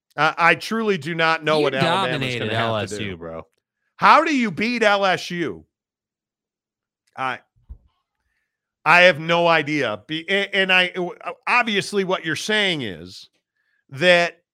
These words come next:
Speaker 1: you value Texas more than you value Alabama. That's what you're telling me. And I think it is a, a crying shame that Alabama did not pass Texas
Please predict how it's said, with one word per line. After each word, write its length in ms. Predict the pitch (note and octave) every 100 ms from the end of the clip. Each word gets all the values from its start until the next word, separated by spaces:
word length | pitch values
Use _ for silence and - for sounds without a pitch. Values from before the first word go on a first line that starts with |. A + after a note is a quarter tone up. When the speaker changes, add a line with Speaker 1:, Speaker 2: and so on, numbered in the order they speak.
| _ -
Speaker 1:
you 300 | C#3+ G3 G3
value 880 | E3 F#3 G3+ G3 F3+ D#3+ D3 C3+ C3+
Texas 580 | - F#3+ - - C#3 E3
more 220 | E3 E3
than 200 | D3+ D3
you 160 | D#3
value 420 | C#3+ D3 C#3+ C#3 C3
Alabama. 600 | B2+ B2 A2+ A2+ F2+ G2 _ _ _ _ _ _ -
That's 320 | F#3 G3+ G#3
what 200 | A3 -
you're 60 |
telling 380 | F3 G3 E3+ D3
me. 200 | G#2 F2 _ _ _ _ -
And 480 | F3 F3 F3 E3+ - E3
I 200 | F#3 G3+
think 380 | - A3 G3
it 180 | G3 G3
is 240 | F#3 E3+ F3+
a, 220 | D#3+ D#3
a 180 | F3 D#3
crying 640 | - - G3 G3+ G#3 G#3 G3+
shame 640 | - G3+ F#3 D3+ C3 A2+ _ _ _ -
that 260 | D3+ E3 D#3+ -
Alabama 640 | E3 F#3 G#3 F#3 F3+ F3+
did 200 | D#3+ C#3
not 340 | D#3+ F3 F#3
pass 420 | - F3+ E3+ D#3 -
Texas 720 | F#3 E3 - - D2 -